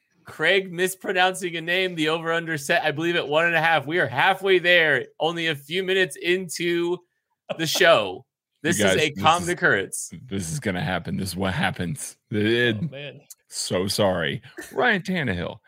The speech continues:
Speaker 2: He's fine. He's not great. He's not as great as the analytics would say, but he's fine. He gets the job done there. They've really insulated him with a lot of good weapons, especially with Julio Jones there. A J Brown's a really fantastic receiver as well.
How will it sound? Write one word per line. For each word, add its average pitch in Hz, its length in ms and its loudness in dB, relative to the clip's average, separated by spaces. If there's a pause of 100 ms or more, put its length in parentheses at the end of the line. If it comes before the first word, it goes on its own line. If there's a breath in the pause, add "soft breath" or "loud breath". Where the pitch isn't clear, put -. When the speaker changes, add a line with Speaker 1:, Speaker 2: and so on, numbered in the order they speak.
(220 soft breath)
Speaker 2:
He's 208 160 4
fine. - 500 0 (160)
He's 107 160 -4
not 90 280 -4
great. 110 640 -2 (120)
He's 98 160 -6
not 104 140 -2
as 95 120 -6
great 90 460 -4
as 117 180 -8
the 92 140 -4
analytics 85 500 -6
would 87 100 -10
say, 92 160 0
but 127 160 -2
he's 139 180 -2
fine. - 320 -10
He 104 80 -4
gets 117 180 -2
the 110 80 -4
job 87 380 -4
done 80 320 -6
there. 82 300 -4 (260 loud breath)
They've 113 360 0
really 107 360 -2
insulated 90 520 -4
him 92 180 -6
with 85 120 -10
a 76 40 -10
lot 80 260 -6
of 117 100 -12
good 87 160 -10
weapons, 90 540 -6
especially 82 420 -10
with 85 120 -10
Julio 80 380 -6
Jones 95 320 -4
there. 87 200 -4
A 80 120 -6
J 98 200 -12
Brown's 76 320 -10
a 80 40 -20
really 80 220 -16
fantastic - 720 -12
receiver 80 420 -8
as 87 160 -16
well. 95 300 -4